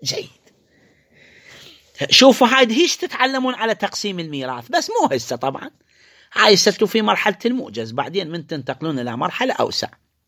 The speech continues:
زين، إذا عندي أخوة يحجبون الأم بيهم الشروط اللي راح نتحدث عنها اليوم.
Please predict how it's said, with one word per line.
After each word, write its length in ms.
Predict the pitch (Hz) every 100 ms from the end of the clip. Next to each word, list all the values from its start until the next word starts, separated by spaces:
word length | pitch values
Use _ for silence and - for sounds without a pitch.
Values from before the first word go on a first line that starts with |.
| _ -
زين، 260 | 131 135 - _ _ _ _ _ _ - - - - - -
إذا 340 | 240 240 240
عندي 500 | 247 254 359 311 254
أخوة 720 | 262 277 - 226 185 160 147 _ _ _ _ _ -
يحجبون 800 | 202 202 247 208 208 339 359 359
الأم 520 | 339 294 247 - 82 _ _ _ _
بيهم 420 | 165 269 254 277
الشروط 520 | 262 - 269 285 349 302
اللي 180 | 277
راح 220 | 262 - 254
نتحدث 680 | 233 - 294 320 277 -
عنها 340 | 226 277 247 254
اليوم. 440 | 190 143 110